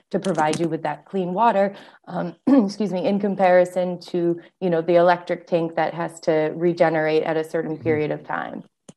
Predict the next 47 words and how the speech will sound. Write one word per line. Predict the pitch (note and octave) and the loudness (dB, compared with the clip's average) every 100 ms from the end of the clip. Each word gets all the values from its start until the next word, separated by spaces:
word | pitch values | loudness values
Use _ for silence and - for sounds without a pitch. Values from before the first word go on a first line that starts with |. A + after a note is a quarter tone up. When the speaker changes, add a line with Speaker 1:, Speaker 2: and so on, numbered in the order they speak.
| _ - _ - - _ _ _ _ | _ -20 _ -20 -20 _ _ _ _
Speaker 2:
What's | F#3+ D#3+ A3+ A3+ - | -12 -6 -4 -4 -6
the | G#3 E3 | 0 2
install | F3+ F#3 - E3+ D#3+ | 2 -2 0 0 0
process | F3 D#3 D3 D#3+ D3 - | 0 0 0 -2 -4 -4
look | D#3 D3+ | -6 -6
like? | C#3 D3 D3 D3+ - | 0 2 2 0 -4
And, | A2 G2 G2+ G2 | -4 -4 -8 -8
uh, | G2+ F2+ | -6 -6
if, | G2 - | -8 -8
if | A#2+ - | -12 -6
we | C#3 D#3 | -2 0
were | D#3 | 0
to | B2 | -2
contact | C#3 D3 B2+ C#3+ C3+ - | -2 -2 -2 0 -2 -4
you | |
today, | A#2 A#2 C3+ | -8 -4 -2
how | B2+ C#3 | -2 -2
long | C#3 C3+ | -2 -2
does, | A#2+ A2 G2+ | -2 -4 -6
does | A2 A2+ | -4 -4
it | G#2+ F#2+ | -4 -6
take | C3 B2+ - | -4 -4 -6
to, | - A2+ G2+ | -4 -2 -2
to | - | -6
go | G2 A#2 | -4 -4
through | B2 | -4
the | G#2+ | -8
process? | F#2+ A#2+ A2+ G#2+ - G#2 - | -6 -2 -2 -2 -4 -4 -6
Well, | A2+ | -10
walk | G2+ B2+ B2 | -4 -4 -4
us | A2 | -8
through | A2+ | -6
that | G2+ G#2 | -4 -4
a | |
little | F#2+ F2 | -6 -10
bit. | F2 E2+ _ _ _ - | -8 -10 _ _ _ -8
Speaker 1:
Sure. | - E4 G3 - | 2 6 6 4
So | - A3+ G3+ | 2 2 2
the, | G3+ G#3+ | 0 0
the | A3 | -2
first | G#3+ D#4 E4+ | -2 -2 0
step | A3+ A#3 | 0 0
that | G#3 | -2
we | G#3+ | -2
would | G3 F#3+ | -4 -4
take | - G3+ G3 - | -4 -6 -4 -2
is | F#3+ F3+ | 2 0